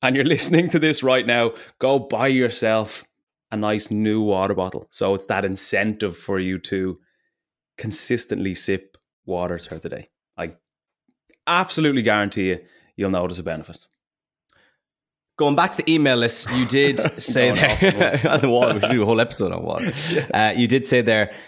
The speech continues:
Speaker 2: the email list, it could be a little nudge from Owen, just if you're having a little bit of a bad day,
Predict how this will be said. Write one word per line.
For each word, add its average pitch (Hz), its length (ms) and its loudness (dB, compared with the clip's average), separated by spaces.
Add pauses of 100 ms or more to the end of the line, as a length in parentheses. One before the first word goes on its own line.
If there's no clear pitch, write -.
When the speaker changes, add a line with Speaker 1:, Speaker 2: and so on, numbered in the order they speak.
(220)
Speaker 2:
the 165 100 4
email 190 220 4
list, 131 360 0
it 135 140 -2
could 190 180 2
be 180 140 4
a - 20 4
little 156 220 2
nudge 123 560 2
from 160 320 2
Owen, 110 460 2 (340)
just 147 360 0
if 123 120 -2
you're 113 80 2
having 113 180 2
a 110 40 2
little 165 220 2
bit 170 120 2
of 127 80 2
a 113 40 0
bad 98 360 2
day, 90 380 -2